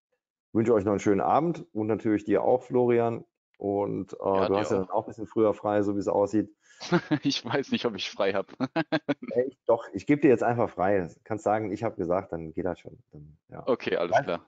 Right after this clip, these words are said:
Speaker 2: Das, das notiere ich mir so. <laughs>
Speaker 1: Okay, Raphael soll mich anrufen, wenn's nicht passt.
Speaker 2: <laughs> Okay, alles klar. <laughs>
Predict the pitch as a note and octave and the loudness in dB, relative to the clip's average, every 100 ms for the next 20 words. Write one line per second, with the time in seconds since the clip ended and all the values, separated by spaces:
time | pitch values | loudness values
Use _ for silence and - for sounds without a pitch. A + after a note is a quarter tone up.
0 | - F#2+ - - F#2+ - G2 G#2 F#2 F#2 | -6 -6 -6 -6 -6 -4 -4 -2 -2 -4
1 | F2 F#2 _ _ _ _ - - B2 A2+ | -10 -12 _ _ _ _ -20 -16 -16 -16
2 | _ _ - E3+ - G#2 - F#2 D#2 - | _ _ -14 -12 -4 -4 0 0 0 -4
3 | G#2+ G2 F#2+ G2 E2+ D#2+ E2 D#2 D2+ - | 0 2 4 2 0 -2 -4 -6 -8 -12
4 | D#2 - - - - C3+ - C3+ - B2+ | -14 -16 -20 -16 -6 -4 0 0 2 2
5 | G#2+ F#2+ G#2+ F#2 - A2+ A#2+ | 2 -2 -4 -4 -6 -10 -12